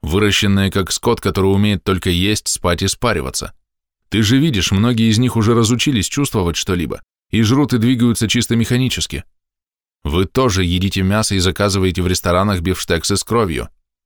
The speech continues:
но при этом не хотите знать, как это мясо попадает к вам. Поэтому давай не будем устраивать истерик, ладно?» «Ладно, Рус, потом поговорим.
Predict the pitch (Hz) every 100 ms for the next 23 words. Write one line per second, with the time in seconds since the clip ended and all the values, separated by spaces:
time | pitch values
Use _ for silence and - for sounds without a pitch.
0 | _ _ - 90 98 117 123 127 131 143
1 | 135 143 104 92 107 - 87 92 101 104
2 | - 82 87 101 113 87 - 73 52 -
3 | _ _ _ _ _ _ _ 80 90 95
4 | 101 95 104 131 175 127 98 104 92 85
5 | 85 98 90 82 80 87 - 85 78 -
6 | 80 135 110 - _ _ _ _ _ _
7 | _ _ _ _ _ - 80 87 80 80
8 | 87 - 90 87 98 87 87 85 80 69